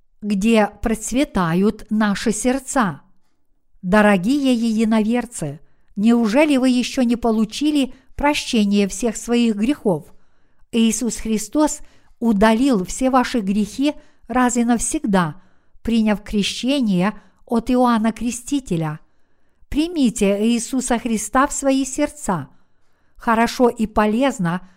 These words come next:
для наших сердец бегать и играть в Его прекрасном духовном мире, вместо того, чтобы наши сердца бегали и играли – в плотском мире. Хорошо для наших сердец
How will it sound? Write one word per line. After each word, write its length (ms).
для 220
наших 420
сердец 680
бегать 720
и 220
играть 420
в 60
Его 420
прекрасном 760
духовном 640
мире, 420
вместо 480
того, 300
чтобы 340
наши 400
сердца 640
бегали 560
и 480
играли – 680
в 100
плотском 640
мире. 640
Хорошо 500
для 200
наших 360
сердец 720